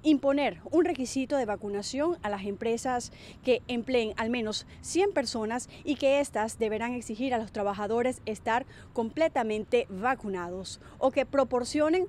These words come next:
una prueba negativa al menos una vez a la semana. Cerca de cien millones de empleados estarían sujetos a los requisitos. Así lo dijo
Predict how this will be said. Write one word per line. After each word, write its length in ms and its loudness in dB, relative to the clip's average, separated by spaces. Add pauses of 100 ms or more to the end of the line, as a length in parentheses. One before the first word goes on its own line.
(220)
una 240 2
prueba 360 2
negativa 640 2 (200)
al 120 2
menos 400 2
una 240 0
vez 340 0
a 120 0
la 100 -2
semana. 460 -10 (480)
Cerca 320 2
de 140 4
cien 280 0
millones 400 2
de 80 -2
empleados 680 2
estarían 760 -2 (120)
sujetos 760 -2 (100)
a 80 -2
los 160 -4
requisitos. 680 -8 (280)
Así 220 0
lo 80 2
dijo 320 0